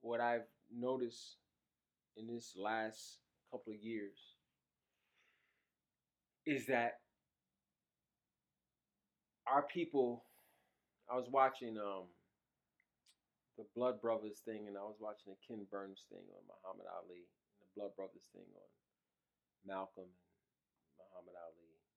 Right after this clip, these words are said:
Even though to me the narrative was a little bit off, Malcolm was sixteen years senior of Ali, and you look at that. But one of the things I found it very disturbing is that our people, when faced with the opportunity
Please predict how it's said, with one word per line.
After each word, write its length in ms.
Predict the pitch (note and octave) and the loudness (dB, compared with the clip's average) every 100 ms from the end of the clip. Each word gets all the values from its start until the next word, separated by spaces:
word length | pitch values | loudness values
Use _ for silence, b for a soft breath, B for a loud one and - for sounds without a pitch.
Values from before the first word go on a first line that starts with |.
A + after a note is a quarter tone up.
| _ _ _ _ _ _ _ - | _ _ _ _ _ _ _ -16
Even 240 | G#2+ G#2 | -8 -6
though 160 | G2+ F#2+ - | -6 -8 -10
to 40 | G2+ | -10
me 220 | G2+ G2 F#2 | -8 -8 -8
the 80 | F#2+ | -6
narrative 400 | G2+ F#2 F2+ F#2 | -4 -4 -8 -14
was 160 | F2+ | -20
a 80 | F2+ | -8
little 160 | G2+ G2 | -6 -6
bit 160 | F#2+ | -8
off, 320 | F#2 F#2 F2+ _ _ F2+ | -6 -8 -8 _ _ -8
Malcolm 400 | F#2 G2 F#2 F#2+ | -6 -8 -12 -20
was 160 | _ | _
sixteen 560 | - - G#2+ - G#2 G2 | -20 -18 -18 -12 -8 -4
years 240 | G2 F2+ | -4 -6
senior 400 | - - G#2 F2+ - _ _ - | -8 -6 -6 -8 -12 _ _ -20
of 80 | _ _ _ _ D#2+ E2+ | _ _ _ _ -20 -10
Ali, 320 | G#2+ A2 F#2 - _ _ _ _ _ _ _ _ _ G#2+ | -4 -4 -6 -12 _ _ _ _ _ _ _ _ _ -18
and 80 | G2+ | -14
you 60 | G2+ | -2
look 220 | A#2+ B2+ | 0 0
at 120 | G#2+ F2+ | -2 -4
that. 280 | D#2+ - _ _ _ _ _ G#2+ | -8 -10 _ _ _ _ _ -10
But 100 | G2+ | -4
one 220 | A#2 A#2 | -2 0
of 80 | G#2+ | -2
the 100 | - A#2 | -4 -4
things 240 | G#2+ G2 F#2 | -4 -4 -8
I 100 | F#2 - | -8 -4
found 200 | G#2+ G2 | -4 -4
it 100 | F2+ - | -8 -6
very 240 | G#2 G#2 F#2 | -6 -6 -12
disturbing 540 | - - G#2 G2 F2+ | -14 -4 -4 -4 -8
is 160 | F2 F2+ | -20 _
that 240 | E2+ E2 D2+ _ _ _ _ _ - | -8 -8 -10 _ _ _ _ _ -4
our 160 | G#2 G#2+ - | 0 0 -2
people, 360 | B2+ A#2 G2+ F#2+ | -8 -4 -4 -4
when 160 | F#2 - | -8 -8
faced 300 | G#2+ G#2+ - G2+ | -6 -6 -6 -14
with 120 | - | -12
the 160 | G2+ F2+ | -8 -6
opportunity 800 | G2+ G2 - - B2+ G2 F2+ | -8 -14 -16 -6 -4 -4 -8